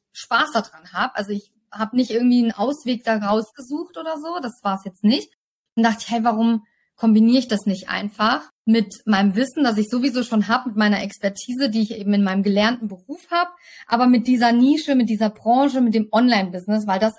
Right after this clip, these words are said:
irgendwie scheinbar viele Leute brauchen und auch viele einfach gar nicht wissen,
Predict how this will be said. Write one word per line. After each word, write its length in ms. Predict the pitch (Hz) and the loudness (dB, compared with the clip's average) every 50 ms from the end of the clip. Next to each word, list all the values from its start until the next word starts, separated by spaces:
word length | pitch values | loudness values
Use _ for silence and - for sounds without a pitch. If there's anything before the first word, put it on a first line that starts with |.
| - | -4
irgendwie 460 | - 220 220 214 214 214 220 214 214 - _ _ _ | -2 2 2 4 4 4 2 0 -2 -6 _ _ _
scheinbar 360 | - - 233 233 247 247 247 | -6 0 2 2 4 2 2
viele 320 | - - 262 262 262 254 240 | 0 0 2 4 4 4 4
Leute 280 | 226 220 220 214 208 | 4 4 4 4 0
brauchen 640 | 208 - - - 214 208 240 277 320 330 - - 311 | -2 -6 -6 -2 2 4 4 4 2 0 -4 -4 -2
und 120 | 285 254 233 | 0 0 0
auch 100 | 214 208 - | -2 -4 -6
viele 180 | - 240 233 196 - | -6 -6 -4 -2 -4
einfach 260 | 208 214 - - _ | -4 -6 -8 -8 _
gar 160 | 208 190 208 | -4 0 0
nicht 300 | 214 208 208 - 208 - | 0 -2 -2 -8 -10 -10
wissen, 280 | 233 - - - 330 | -10 -10 -8 -6 -6